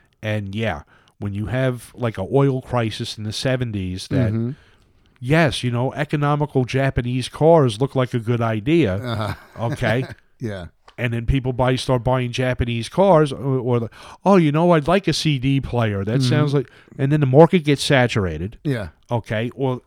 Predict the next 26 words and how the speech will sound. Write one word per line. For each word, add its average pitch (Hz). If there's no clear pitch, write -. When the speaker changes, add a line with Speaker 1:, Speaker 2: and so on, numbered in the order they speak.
Speaker 1:
conditions 147
change. 92
Speaker 2:
Yeah. 80
Speaker 1:
Okay. 123
So 131
the 110
price 156
of 120
gasoline 143
came 131
down 123
in 123
the 120
United 110
States, 113
and 120
then 110
Speaker 2:
Yeah. 123
Speaker 1:
people 120
didn't 123
want 123
Japanese 123
cars 170
anymore. 113
They 95
wanted 127